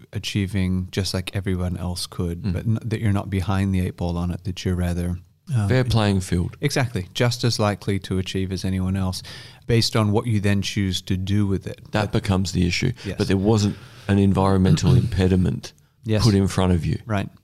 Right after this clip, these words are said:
Speaker 1: Yes, that all other things being equal,
Speaker 2: Mm.
Speaker 1: this would be your, your right as much as anybody else's right.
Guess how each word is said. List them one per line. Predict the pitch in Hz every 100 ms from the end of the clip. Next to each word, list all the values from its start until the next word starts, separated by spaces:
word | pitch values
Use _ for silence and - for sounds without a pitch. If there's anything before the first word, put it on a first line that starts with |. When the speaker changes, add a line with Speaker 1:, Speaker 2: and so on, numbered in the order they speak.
| _ -
Speaker 1:
Yes, | 110 82 -
that | 110
all | 110 113
other | 107 104
things | - 101 98
being | - 98 95
equal, | 92 - 90
Speaker 2:
Mm. | 98 92 73
Speaker 1:
this | 107 98 -
would | 95
be | 92 90
your, | 90 90 87 90 - -
your | 104 98
right | 92 92 -
as | 110 98
much | 95 -
as | -
anybody | 92 90 87 98
else's | 113 - 131
right. | -